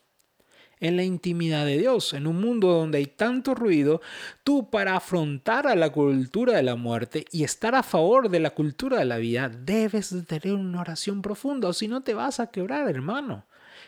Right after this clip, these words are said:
Es muy difícil combatir con lo que está mal. Y sin la fuerza de Dios, vas a caer, vas a rendirte.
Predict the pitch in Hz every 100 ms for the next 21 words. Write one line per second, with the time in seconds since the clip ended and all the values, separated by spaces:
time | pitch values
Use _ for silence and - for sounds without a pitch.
0 | - 170 214 254 226 - 269 320 - 151
1 | 113 - - _ _ _ _ _ 165 151
2 | 127 - 196 226 226 _ _ _ _ _
3 | _ _ 175 180 180 165 175 175 320 262
4 | - - _ _ _ _ _ _ _ 160
5 | - 262 302 247 - 302 262 143 123 113
6 | 117 165 - _ _ _ _ _ _ 202
7 | 202 220 208 214 196 - - 185 - 208
8 | 190 185 202 156 -